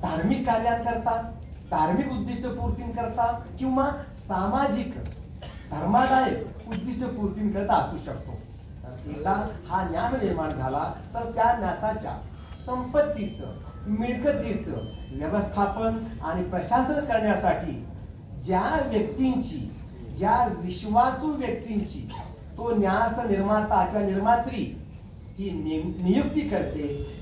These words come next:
नेमणूक करते, ती विश्वासू व्यक्ती म्हणजे आपण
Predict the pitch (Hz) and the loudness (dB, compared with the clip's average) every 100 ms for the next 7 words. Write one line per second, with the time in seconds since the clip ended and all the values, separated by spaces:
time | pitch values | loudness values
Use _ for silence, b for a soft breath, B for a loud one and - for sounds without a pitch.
0 | 160 175 208 269 - 214 202 175 156 156 | 0 4 6 4 4 2 2 0 0 -2
1 | - - - 277 180 180 180 214 262 269 | -6 -4 2 2 2 2 0 6 6 6
2 | 277 269 196 - 185 180 160 160 190 226 | 4 2 0 0 -4 -4 -2 0 0 0
3 | - - 143 139 170 196 | -4 -8 -4 -4 0 -2